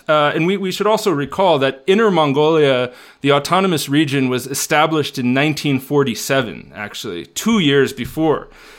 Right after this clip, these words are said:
the official establishment of the People's Republic. And part of the communists' strategy of People's War, of trying to gain the trust of the ethnic minorities during the Long March and then in the borderlands,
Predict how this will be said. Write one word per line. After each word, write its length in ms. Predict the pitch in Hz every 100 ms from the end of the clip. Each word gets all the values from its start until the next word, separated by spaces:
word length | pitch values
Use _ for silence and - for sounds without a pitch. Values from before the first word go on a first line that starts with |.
| -
the 180 | 131 135
official 600 | 135 143 135 131 120 98 -
establishment 720 | 120 143 127 123 117 120 107
of 80 | 113
the 60 |
People's 520 | 107 123 117 101 101 -
Republic. 640 | 113 151 185 143 - - - - -
And 320 | 165 165 180 -
part 420 | - 247 247 -
of 180 | 175 147
the 100 | 151
communists' 880 | - 165 180 180 147 123 - - - -
strategy 640 | - - 143 147 139 127 131
of 140 | 123
People's 460 | - 143 135 123 131
War, 560 | 160 196 202 180 160
of 140 | 135 -
trying 400 | 143 135 135 131
to 120 | 127
gain 340 | 120 127 131
the 80 | 127
trust 560 | 113 - 180 170 - -
of 240 | 156 139 120
the 260 | 127 123 - - -
ethnic 360 | 151 143 151 139
minorities 720 | 143 131 139 143 139 135 123
during 260 | 131 151 139
the 100 | 127
Long 320 | 147 165 165
March 380 | 151 147 143 -
and 100 | 131
then 140 | 127
in 100 | 127
the 80 | 120
borderlands, 840 | 113 135 143 139 135 135 131 131